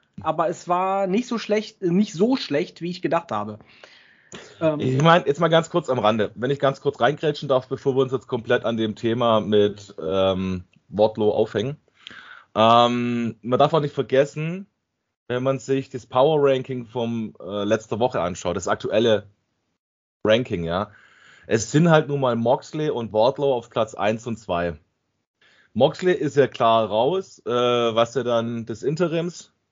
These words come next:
Speaker 2: World Championship Match betrifft bei Forbidden Door. Und ich denk mal, dass Wardlow irgendwann über kurz oder lang auf Scorpio Sky dann losgelassen wird.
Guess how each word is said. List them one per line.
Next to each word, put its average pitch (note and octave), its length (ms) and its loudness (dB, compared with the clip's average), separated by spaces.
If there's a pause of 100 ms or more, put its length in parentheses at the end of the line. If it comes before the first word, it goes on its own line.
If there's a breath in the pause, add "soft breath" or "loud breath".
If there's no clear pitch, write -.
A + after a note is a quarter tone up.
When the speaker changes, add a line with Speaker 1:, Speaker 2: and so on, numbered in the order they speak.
(420)
Speaker 2:
World C#3+ 240 2
Championship D#3 560 -4
Match D3 240 -2
betrifft D3 400 -4
bei A2 140 2
Forbidden A2 460 -2
Door. A#2+ 340 -2 (680 soft breath)
Und B2+ 140 0
ich C3 140 0
denk C#3 260 4
mal, D3+ 160 4
dass C3 360 0
Wardlow D3 420 0
irgendwann D3 540 0
über C3+ 220 -4
kurz C#3 280 0
oder A#2 200 -4
lang A2+ 260 2
auf A2 500 0 (140)
Scorpio A2+ 340 -4
Sky G#2 280 0
dann A2 100 -2
losgelassen F#2+ 560 -4
wird. D#2 240 -10